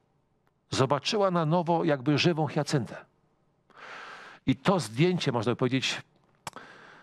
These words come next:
przemówiła Hiacynta do Łucji, sprawiło, że otworzyła usta Łucji. Ta książka, którą tu właśnie widzimy, Wspomnienia siostry Łucji, to są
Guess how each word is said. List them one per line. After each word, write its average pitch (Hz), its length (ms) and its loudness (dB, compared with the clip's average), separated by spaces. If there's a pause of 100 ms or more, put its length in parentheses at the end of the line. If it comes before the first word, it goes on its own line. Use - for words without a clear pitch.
(220)
przemówiła 160 640 2
Hiacynta 135 920 0 (500)
do 127 140 4
Łucji, 127 340 0
sprawiło, 110 800 2 (420)
że 147 200 2
otworzyła 135 680 0 (140)
usta 135 460 0
Łucji. - 440 -4 (1300)
Ta 165 80 2
książka, 160 400 -2
którą 98 180 -2
tu 92 60 -4
właśnie 95 240 -2
widzimy, 95 420 0 (1400)
Wspomnienia 131 280 2
siostry 127 300 0
Łucji, 117 400 -2 (340)
to 135 120 0
są 143 260 -2